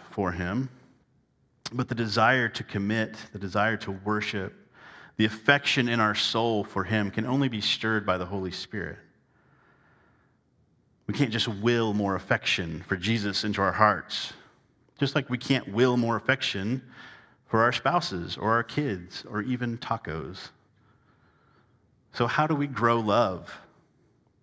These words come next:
We set the stage, right? We make room in our lives. We engage.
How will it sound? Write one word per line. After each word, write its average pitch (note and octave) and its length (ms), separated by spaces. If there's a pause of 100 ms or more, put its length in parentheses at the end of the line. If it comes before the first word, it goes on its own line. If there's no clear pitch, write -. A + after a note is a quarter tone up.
(160)
We B2 80
set D3 240
the D3 80
stage, A#2+ 600 (300)
right? C3+ 300 (1000)
We G#2+ 100
make B2+ 220
room C#3 260
in C3 80
our A2 120
lives. F#2+ 680 (400)
We A2 160
engage. G2+ 760